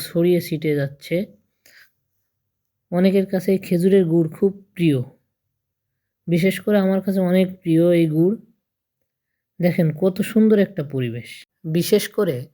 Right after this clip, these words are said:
মাঠের দুই ধারে খেজুর গাছ দেখা যায়, যেদিকে তাকাবেন সেদিকে শুধু খেজুর গাছ আর খেজুর গাছ। আগে কখনো দেখছেন কিনা এরকম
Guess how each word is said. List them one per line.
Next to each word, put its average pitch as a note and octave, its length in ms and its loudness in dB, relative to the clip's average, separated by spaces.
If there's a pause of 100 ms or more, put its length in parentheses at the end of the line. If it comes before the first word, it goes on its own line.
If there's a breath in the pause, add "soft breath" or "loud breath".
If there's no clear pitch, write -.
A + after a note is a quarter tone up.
(400)
মাঠের E3 500 -2
দুই E3 160 2
ধারে E3+ 260 4 (160)
খেজুর E3 340 -4
গাছ E3+ 200 -2 (160)
দেখা C#3+ 280 -10
যায়, A#2+ 200 -10 (1080)
যেদিকে F#3+ 480 0 (120)
তাকাবেন F#3+ 420 -2
সেদিকে F#3 500 -4
শুধু F#3+ 300 -4
খেজুর F3+ 400 -2
গাছ E3+ 240 0
আর D#3 180 -4
খেজুর D3 340 -6
গাছ। A#2+ 180 -10 (1500)
আগে F3 300 -4
কখনো G3 360 0
দেখছেন E3+ 460 -2
কিনা F#3+ 240 -4
এরকম F3+ 340 -2